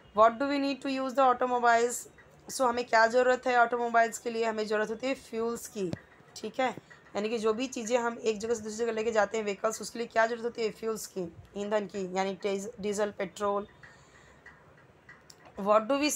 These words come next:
save on by using the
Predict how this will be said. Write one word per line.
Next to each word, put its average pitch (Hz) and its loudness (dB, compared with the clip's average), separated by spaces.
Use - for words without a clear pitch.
save 269 6
on 240 4
by 247 6
using 247 -4
the 247 2